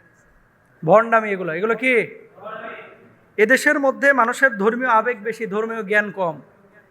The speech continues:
যে কারণে আমাদের এই বাংলা, বাংলাদেশে এবং পশ্চিম বাংলায়, ভারতের কিছু অঞ্চলে নানানভাবে সাধারণ মানুষকে বুঝাইয়া নিজেদের পাল্লা ভারী করে মানুষের ঈমান চুরি করে।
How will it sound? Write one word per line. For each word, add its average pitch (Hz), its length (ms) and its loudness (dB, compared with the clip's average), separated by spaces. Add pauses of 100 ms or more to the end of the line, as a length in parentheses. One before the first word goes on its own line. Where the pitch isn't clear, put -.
(120)
যে 233 160 0
কারণে 262 600 2 (180)
আমাদের 254 320 6
এই 247 240 2
বাংলা, 254 540 2 (160)
বাংলাদেশে 240 560 2
এবং 233 360 -2
পশ্চিম 254 340 -6
বাংলায়, 202 340 0 (240)
ভারতের 202 380 0 (180)
কিছু 240 220 -6
অঞ্চলে 190 380 -6 (580)
নানানভাবে 269 800 6
সাধারণ 247 420 0
মানুষকে 226 380 0
বুঝাইয়া 233 680 2 (180)
নিজেদের 220 440 -2
পাল্লা 214 320 2
ভারী 208 220 2
করে 254 240 2
মানুষের 214 340 0
ঈমান 208 280 -6
চুরি 175 180 -10
করে। 147 220 -10